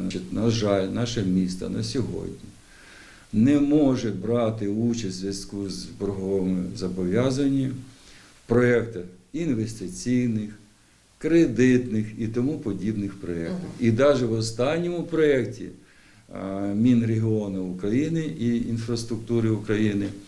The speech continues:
Speaker 1: де сьогодні вже передбачається ідея десятирічної давності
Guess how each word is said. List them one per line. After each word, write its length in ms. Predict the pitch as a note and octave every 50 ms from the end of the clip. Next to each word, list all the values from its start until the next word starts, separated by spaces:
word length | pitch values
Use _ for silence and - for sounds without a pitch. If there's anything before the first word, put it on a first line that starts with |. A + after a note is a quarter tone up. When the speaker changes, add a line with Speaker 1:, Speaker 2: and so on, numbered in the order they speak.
| - - - - - - - - - -
Speaker 1:
де 480 | G#2 F#2 F#2 C3+ C3 A#2+ G#2+ F#2+ F2+ F2 - - - - _
сьогодні 680 | - - - - A#2+ A2 G#2+ A2+ B2 D3 D#3 C3+ C#3 C#3
вже 360 | B2+ A#2+ G#2 - G#2+ G2 F#2+ F2+ - - - - _ _ _
передбачається 840 | - G#2+ G#2+ G#2 F#2+ F#2 A2 A2 - C3+ B2 B2 A#2+ A#2 A#2 - A2+
ідея 440 | G#2+ A2 A2 A2+ A#2+ C3+ C#3 C3 B2+
десятирічної 840 | A2 G#2 A2 A2 A2 F#2 - G#2+ G2+ G2+ A#2+ A2+ A#2 - G#2 G#2 G2
давності 680 | F#2 A2 A#2+ C3 C3 B2+ A#2 A2 - - A2+ A2+ A2